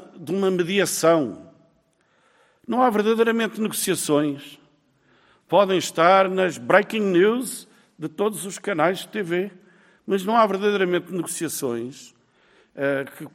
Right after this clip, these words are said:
possam conduzir a uma paz, eh, que sejam entre o agressor e o agredido.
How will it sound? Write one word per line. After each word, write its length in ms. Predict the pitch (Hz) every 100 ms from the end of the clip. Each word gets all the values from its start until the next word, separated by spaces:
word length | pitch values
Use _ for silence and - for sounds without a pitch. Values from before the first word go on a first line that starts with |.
| -
possam 260 | 202 -
conduzir 520 | 180 190 156 135 190 185
a 60 |
uma 200 | 165 143
paz, 680 | - 135 139 165 165 - - _ _ _ _ _ _ _ _ -
eh, 280 | 151 151
que 160 | 143 -
sejam 680 | - 185 156 185 190 - - - -
entre 320 | 165 165 160
o 100 | 160
agressor 460 | 156 139 - 165 170
e 80 | 170
o 100 | 170
agredido. 560 | 147 123 147 131 90